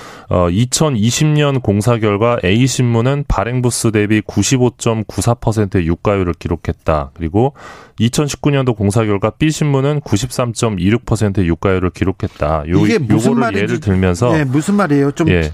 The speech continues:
Speaker 2: 쉽게 좀.
Speaker 1: 예, 쉽게 말하면
Speaker 2: 예.
Speaker 1: 일단 이 A신문은 조선일보입니다.
Speaker 2: 예.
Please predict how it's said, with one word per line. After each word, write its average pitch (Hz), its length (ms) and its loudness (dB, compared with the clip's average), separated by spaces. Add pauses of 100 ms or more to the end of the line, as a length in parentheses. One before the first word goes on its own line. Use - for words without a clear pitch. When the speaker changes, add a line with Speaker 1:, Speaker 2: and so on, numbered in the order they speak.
Speaker 2:
쉽게 - 460 -4
좀. 120 200 -4 (600)
Speaker 1:
예, 80 240 0
쉽게 - 280 -2
말하면 117 520 2
Speaker 2:
예. - 20 4
Speaker 1:
일단 131 380 2
이 120 120 0
A신문은 123 600 2
조선일보입니다. 90 920 0
Speaker 2:
예. 160 260 2